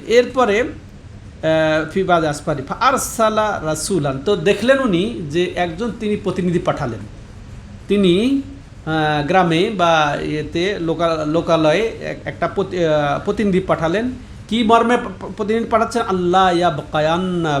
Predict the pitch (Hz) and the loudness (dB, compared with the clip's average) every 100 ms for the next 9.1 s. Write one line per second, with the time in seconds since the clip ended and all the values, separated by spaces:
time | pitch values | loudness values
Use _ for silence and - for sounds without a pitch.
0 | 139 156 147 143 156 - 80 107 147 185 | -4 -2 -2 0 -4 -2 -4 -2 0 0
1 | 196 175 165 165 156 143 143 175 208 185 | 2 2 2 0 -4 -2 0 2 0 2
2 | 170 151 147 165 202 190 151 151 - 208 | 0 -2 -2 2 4 4 2 -4 -2 -2
3 | 247 247 - - - 151 185 196 180 156 | -2 -6 -14 -18 -8 -2 0 0 2 2
4 | 143 - 175 170 156 147 190 214 208 185 | 2 2 2 2 0 0 0 0 0 0
5 | 180 180 165 165 170 160 180 190 196 170 | 4 4 2 0 -4 -2 0 4 4 4
6 | 160 - 170 160 190 190 165 165 156 214 | 0 -2 -4 -4 -6 -6 -6 -6 -6 -4
7 | 202 160 151 143 143 180 175 147 143 156 | 0 2 2 0 -2 -4 -2 0 0 0
8 | - - - - - - - - 185 214 | -6 -18 -18 -18 -18 -16 -12 -2 0 2